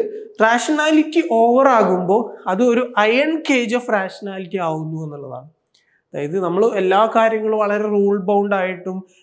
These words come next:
ബ്യൂറോക്രാറ്റിക് ആയിട്ടുള്ള എഫിഷ്യൻസിയിലൂടെയൊക്കെ ചെയ്യുമ്പോൾ അത് നമ്മളെ ലൈഫിനെ ഭയങ്കരമായിട്ട് കൺസ്ട്രെയിൻ ചെയ്യുന്നു, നമ്മളൊരു കേജിൽ പെട്ട പോലെ ആകുന്നു. ട്രഡീഷണൽ ആയിട്ടുള്ള സൊസൈറ്റീസിൻ്റെ ഒരു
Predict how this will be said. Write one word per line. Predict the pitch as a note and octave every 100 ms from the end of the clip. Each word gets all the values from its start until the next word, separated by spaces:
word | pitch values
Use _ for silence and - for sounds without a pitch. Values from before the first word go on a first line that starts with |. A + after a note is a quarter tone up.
| _
ബ്യൂറോക്രാറ്റിക് | F#3+ G3+ G#3+ G#3+ G3+ G3 G3+ G3
ആയിട്ടുള്ള | F#3+ G3 F#3+
എഫിഷ്യൻസിയിലൂടെയൊക്കെ | G3 G3 G3 G3 G3+ - G3 F#3+ G3 F#3+ F#3+ G3 G3
ചെയ്യുമ്പോൾ | G3 F3+ F#3 F#3+ B3 - - - F#3+
അത് | G#3 B3
നമ്മളെ | A#3 C4+ A#3
ലൈഫിനെ | A3 A3 B3 B3 C4 - G3+
ഭയങ്കരമായിട്ട് | G3 G3+ G#3+ G3 G3 A3+ A#3+ G#3
കൺസ്ട്രെയിൻ | F#3+ G3+ - A#3 A#3 A3
ചെയ്യുന്നു, | G3+ F#3+ F3+ F3+ E3+
നമ്മളൊരു | G3 G#3 G3+ G#3
കേജിൽ | G#3+ G#3 G3+ A#3+ A3
പെട്ട | G#3 A3
പോലെ | G3 F#3 F3+ D#3+
ആകുന്നു. | D#3+ E3 F#3 - - - _ -
ട്രഡീഷണൽ | G3 G3+ A3+ A3+
ആയിട്ടുള്ള | G#3+ A3+
സൊസൈറ്റീസിൻ്റെ | A3 A3 G#3 G3+ G#3 A3 G#3+ A3
ഒരു | G#3+